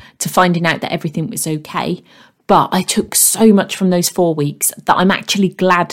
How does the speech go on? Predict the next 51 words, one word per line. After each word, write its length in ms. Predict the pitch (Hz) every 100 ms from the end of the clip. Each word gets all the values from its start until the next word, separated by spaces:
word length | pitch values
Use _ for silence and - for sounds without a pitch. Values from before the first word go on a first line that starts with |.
| -
that 100 | 160
it 100 | -
happened. 520 | 156 147 135 131 - _ _ _ _ _ -
I've 240 | 160 - _ -
been 220 | 254 262
through 260 | 262 240 214
worse 360 | 185 175 185
in 160 | - 160
the 60 |
past, 440 | 165 190 262 - - -
and 120 | 165
I 100 | 160
will 180 | 165 165
surely 440 | - 233 240 226
go 200 | 220 165
through 340 | 160 165 156 -
other 180 | 170
testing 360 | 160 175 - 160
times 260 | 156 147 151
in 60 |
the 80 | 143
future. 440 | - 147 147 160 - - -
I 100 | -
know 260 | 170 196 196
that. 240 | 156 165
In 100 | 180
fact, 420 | 160 214 - - - _
we 120 | 175
did 140 | 190 185
a 40 |
podcast 460 | - 180 - 170 -
at 100 | -
the 80 | 170
end 180 | 165
of 60 | 156
the 80 | 160
year. 360 | 156 151 175 - - - -
Um, 240 | 170 147 127
I'll 80 |
put 160 | 147 170
a 60 | 165
link 220 | 156 147
in 60 |
the 60 | 151
show 160 | - 143
notes 200 | 127 -
to 100 | 143
that 180 | -
one 140 | 139 135
as 120 | 143
well, 320 | 175 143 156